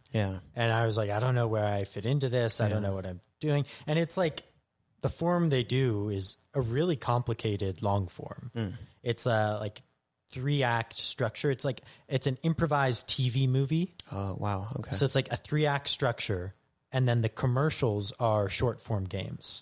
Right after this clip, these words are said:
Speaker 1: Wow.
Speaker 2: So it's like twenty minute act one, one short form game,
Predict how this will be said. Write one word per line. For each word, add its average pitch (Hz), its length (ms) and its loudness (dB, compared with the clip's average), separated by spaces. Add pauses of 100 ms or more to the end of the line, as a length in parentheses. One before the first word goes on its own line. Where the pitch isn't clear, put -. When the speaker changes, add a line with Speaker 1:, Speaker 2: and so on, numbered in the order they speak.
(100)
Speaker 1:
Wow. 104 320 -4
Speaker 2:
So 123 160 2
it's 113 160 0
like 107 260 0 (320)
twenty 151 240 2
minute 139 220 0
act 117 240 -2
one, 110 240 2
one 110 180 0
short 113 220 -6
form 104 240 -4
game, 98 260 -2